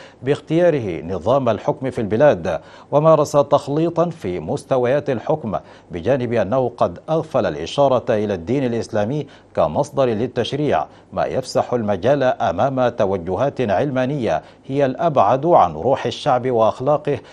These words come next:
بحسب البيان. وشدد المؤتمر الوطني على وقوفه ضد المخططات التي تهدف لنسف استقرار البلاد، وعكوفه في الفترة المقبلة على مراجعات فكرية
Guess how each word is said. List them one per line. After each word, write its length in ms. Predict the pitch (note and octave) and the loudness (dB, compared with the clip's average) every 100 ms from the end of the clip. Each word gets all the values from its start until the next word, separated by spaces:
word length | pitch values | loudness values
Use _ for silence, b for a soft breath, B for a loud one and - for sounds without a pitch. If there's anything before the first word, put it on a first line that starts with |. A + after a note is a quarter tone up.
| B - | B -6
بحسب 540 | F#2 C#2+ D3 - A2+ | -4 -2 -4 -6 -4
البيان. 420 | A2+ F#2 C3 C3+ F2 C#2+ B B B B | -2 2 4 2 0 -8 B B B B
وشدد 440 | C3 C3 C#3+ C3 | 0 2 0 0
المؤتمر 680 | C3+ B2+ B2 - C#3+ C3+ B2+ | 0 0 -2 -2 0 0 0
الوطني 600 | A#2+ A#2 A2+ B2 C3 D#3+ | 2 0 2 -2 0 2
على 240 | C3+ A#2 | 4 4
وقوفه 640 | G2+ G2 - D3+ - C#3 A2 | 0 -2 -2 -4 -2 -2 0
ضد 300 | C#3+ D3 B2 | -2 0 0
المخططات 840 | F2 E2 G#2+ A#2 - G#2 D3 C#3 - B - | 0 -2 -4 -4 -2 -2 0 -2 -4 B -8
التي 340 | D2+ F#2+ - G2+ | -6 -4 -4 -2
تهدف 460 | D#3 C#3 C3+ - | -2 -2 -4 -2
لنسف 460 | C3+ A#2 C3 D#3 C#3 | -2 0 -2 -2 -4
استقرار 520 | C3 B2+ - C#3+ C3+ | -4 -4 -2 0 0
البلاد، 640 | B2 G#2 C#3 A#2+ E2+ D#2 B B - | -2 0 2 2 0 -4 B B -2
وعكوفه 760 | D2 D2+ D2 B2+ C3 C#3 D3 | 0 0 0 -2 -2 -2 -2
في 120 | F3+ G2+ | 0 -2
الفترة 460 | - - B2+ A2+ A#2 | -2 -2 0 0 0
المقبلة 580 | F#2+ C3+ - C3+ C3+ - B - | 0 -2 -2 2 2 0 B 0
على 360 | F#2 F#2 D2+ | 2 2 0
مراجعات 760 | D#2+ A#2+ A#2 A2+ G#2 A#2 D#3 D3+ | -2 0 2 2 4 2 2 -2
فكرية 840 | C#3 - D#3+ D3+ D3 B2+ F2 D2 | -8 -6 -4 -2 -2 -2 -2 -4